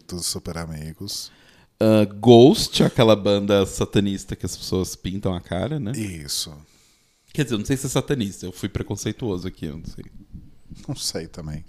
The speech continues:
Speaker 2: Le
Speaker 1: Le
Speaker 2: Tigre.
Speaker 1: Tigre. Le Tigre eu veria pela, veria pela nostalgia,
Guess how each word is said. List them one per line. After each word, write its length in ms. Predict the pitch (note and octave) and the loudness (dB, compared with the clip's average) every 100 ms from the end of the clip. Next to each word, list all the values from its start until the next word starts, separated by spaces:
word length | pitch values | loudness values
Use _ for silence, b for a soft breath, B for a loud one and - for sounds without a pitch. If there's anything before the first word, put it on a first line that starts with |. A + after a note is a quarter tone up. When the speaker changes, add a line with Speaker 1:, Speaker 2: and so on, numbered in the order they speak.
| B B B B B B B B - | B B B B B B B B -8
Speaker 2:
Le 200 | G2+ A2+ | 2 8
Speaker 1:
Le 120 | C#3+ | 8
Speaker 2:
Tigre. 720 | - - G#2 G2+ G#2 G2 A#2+ | 8 4 4 4 2 4 2
Speaker 1:
Tigre. 220 | C#3+ - - - | 2 -2 -6 -10
Le 160 | G#2 A#2+ | -2 0
Tigre 400 | - C#3 C#3 E3+ | 2 2 4 6
eu 100 | F#3 | 6
veria 580 | D3 C#3 B2 A#2 B2+ D3+ | 6 4 4 2 2 0
pela, 480 | - A#2 A#2 B2 - | 2 2 4 2 -2
veria 540 | G#2 A2 A2 G2+ G#2+ A#2 | -2 2 2 0 -2 -4
pela 300 | - A2+ A2+ | -2 -2 0
nostalgia, 920 | A2 - C3+ C#3 A#2 F#2 F2 F#2+ | 0 0 0 0 -2 -6 -6 -6